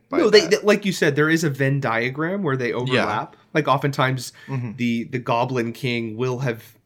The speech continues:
Speaker 2: interacted with you non-combatly before, but then he's also waiting in his throne room at the end.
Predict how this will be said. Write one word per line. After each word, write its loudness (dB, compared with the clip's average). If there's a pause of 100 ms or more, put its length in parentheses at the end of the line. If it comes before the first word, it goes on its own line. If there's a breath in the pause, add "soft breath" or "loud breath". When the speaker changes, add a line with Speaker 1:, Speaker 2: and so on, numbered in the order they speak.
(140)
Speaker 2:
interacted 0
with -8
you -2
non-combatly -6
before, -4 (300 loud breath)
but -6
then 0
he's -4
also 2
waiting 2
in -2
his -4
throne -4
room -2
at -6
the 0
end. 0